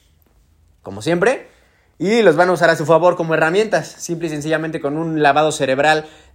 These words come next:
ya sea consciente o inconsciente, desde que el M K Ultra se lo hagan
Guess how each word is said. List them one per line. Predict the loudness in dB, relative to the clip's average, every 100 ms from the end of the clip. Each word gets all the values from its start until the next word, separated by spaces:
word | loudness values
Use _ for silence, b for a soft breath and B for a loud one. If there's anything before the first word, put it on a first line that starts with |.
| -4
ya | 0
sea | 2 4 2
consciente | 0 -4 -6 -4
o | -2
inconsciente, | -2 -2 0 0 2
desde | 0 0 0
que |
el | 0 0
M | 0
K | 2
Ultra | 2 2 0
se | -2
lo | 0 2
hagan | 2 0 -4